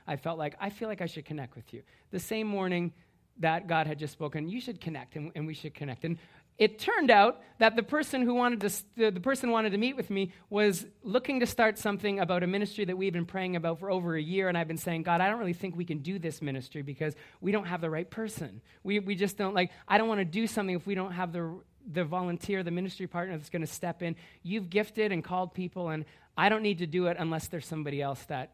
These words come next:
should step into that role." That was the same conversation we had that day when God spoke to both of us about emailing. And tell me that God doesn't speak in signs in our <laughs> world today. Humans have this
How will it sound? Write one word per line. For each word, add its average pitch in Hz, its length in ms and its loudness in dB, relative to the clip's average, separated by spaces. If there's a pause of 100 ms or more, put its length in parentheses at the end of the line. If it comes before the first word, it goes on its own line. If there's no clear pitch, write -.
(160)
should 156 380 -10
step 156 260 -6
into 156 160 -4
that 139 160 -6
role." 123 200 -6
That 208 180 -2
was 196 140 -6
the 185 100 -8
same 175 260 -4
conversation 147 560 -6
we 139 80 -6
had 135 200 -4
that 131 180 -6
day 123 160 -6 (260)
when 160 140 -4
God 156 180 -2
spoke 156 260 -8
to 156 60 -8
both 202 240 -4
of 156 80 -8
us 127 180 -6
about 135 220 -8
emailing. 113 460 -10 (400)
And 175 120 -4
tell 208 220 -4
me 220 140 0
that 220 200 0
God 160 300 -2
doesn't 143 340 -4
speak - 440 -10
in 170 120 -6
signs 131 560 -8
in 131 180 -10
our 127 240 -8
<laughs> - 0 -
world 123 420 -8 (580)
today. 127 420 -4 (3250)
Humans 247 440 2
have 226 260 2
this 208 320 2